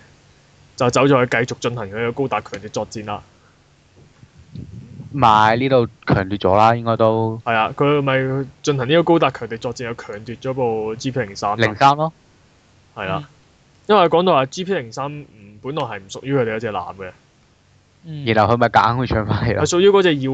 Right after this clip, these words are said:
Speaker 1: 塞，嗰隻，嗰隻好似，好似朵花嗰隻，嗰，嗰個叫咩啊？
Speaker 2: 唔記得啦。
Speaker 3: 花樂啊。
Speaker 1: 花樂。
Speaker 3: 好似係。
Speaker 1: 嚇，咁跟住，誒，有講過，咁跟住根據設定嘅，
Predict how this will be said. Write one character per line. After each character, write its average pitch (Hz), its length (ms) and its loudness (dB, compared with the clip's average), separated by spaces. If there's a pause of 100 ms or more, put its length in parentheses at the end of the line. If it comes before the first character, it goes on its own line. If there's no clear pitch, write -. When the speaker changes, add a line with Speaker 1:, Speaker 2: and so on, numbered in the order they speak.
Speaker 1:
塞， - 160 -6
嗰 143 100 -2
隻， 151 140 -2
嗰 165 160 -2
隻 147 140 -2
好 143 120 -4
似， 139 140 -2
好 147 100 -4
似 147 100 -2
朵 117 140 -4
花 117 460 -2
嗰 - 20 -4
隻， 110 140 -10
嗰， 117 240 -10
嗰 107 240 -4
個 - 0 -
叫 95 160 -10
咩 95 140 -18
啊？ 92 60 -20 (1500)
Speaker 2:
唔 101 300 -16
記 104 120 4
得 107 140 2
啦。 107 160 2 (240)
Speaker 3:
花 185 380 8
樂 135 260 8
啊。 123 180 -2 (720)
Speaker 1:
花 143 220 2
樂。 123 160 -2 (840)
Speaker 3:
好 151 140 4
似 160 140 2
係。 120 360 0 (320)
Speaker 1:
嚇， 127 200 -4
咁 - 40 -4
跟 202 160 2
住， 165 100 -4 (420)
誒， 113 460 -8
有 131 140 0
講 139 240 0
過， 147 160 4
咁 160 140 2
跟 185 120 4
住 160 60 2
根 160 200 0
據 143 60 0
設 - 180 -8
定 113 140 -14
嘅， 113 220 -12